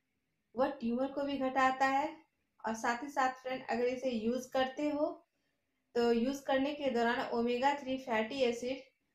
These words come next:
नुकसान पहुंचाने वाली body cell को भी दूसरे सेल से चिपकने से रोकता है। अलसी के बीज में मौजूद लिग्नन ट्यूमर को कम करने से रोकता है। इसी वजह से friend, आपको ये,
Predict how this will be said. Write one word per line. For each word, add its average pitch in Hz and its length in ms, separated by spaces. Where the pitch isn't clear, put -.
नुकसान 262 640
पहुंचाने 240 480
वाली 240 220
body 233 460
cell 226 320
को 226 180
भी 311 220
दूसरे 240 460
सेल 233 320
से 262 120
चिपकने 226 580
से 277 180
रोकता 202 380
है। 196 280
अलसी 247 340
के 277 160
बीज 233 280
में 254 140
मौजूद 226 540
लिग्नन 254 560
ट्यूमर 247 640
को 254 280
कम 254 300
करने 226 440
से 294 200
रोकता 233 420
है। 208 180
इसी 349 180
वजह 339 200
से 349 140
friend, 311 420
आपको 294 600
ये, 247 120